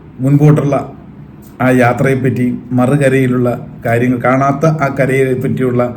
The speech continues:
ചിന്തകളൊക്കെയാണ് ഈ യാത്ര തുടരുന്നത്. അങ്ങനെ ആഹ്ലാദത്തോട് പോയി, വലിയ നദിയാണ്, കാറും കോളുമൊക്കെയുള്ള സാഹചര്യമാണ്, ഒരുപാട് ഓളങ്ങളും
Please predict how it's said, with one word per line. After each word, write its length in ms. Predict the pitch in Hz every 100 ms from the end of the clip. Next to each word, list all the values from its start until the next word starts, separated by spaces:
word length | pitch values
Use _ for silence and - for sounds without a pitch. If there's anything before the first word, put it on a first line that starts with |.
| - - - 139
ചിന്തകളൊക്കെയാണ് 800 | 131 135 127 120 123 120 117 123
ഈ 20 |
യാത്ര 220 | 117 120 160 185
തുടരുന്നത്. 460 | 165 131 113 - - - - - - - - - - - 147
അങ്ങനെ 200 | 196 196 175
ആഹ്ലാദത്തോട് 540 | 185 196 190 190 185 165
പോയി, 200 | 165 156 156 - 139
വലിയ 220 | 147 170 160
നദിയാണ്, 500 | 147 156 151 135 - - - - - - 123
കാറും 280 | 131 143 151 135
കോളുമൊക്കെയുള്ള 600 | 135 143 143 139 131 127 127
സാഹചര്യമാണ്, 680 | 120 120 123 127 123 117 113 - - - - - - 123
ഒരുപാട് 340 | 135 143 135 127
ഓളങ്ങളും 400 | 131 139 135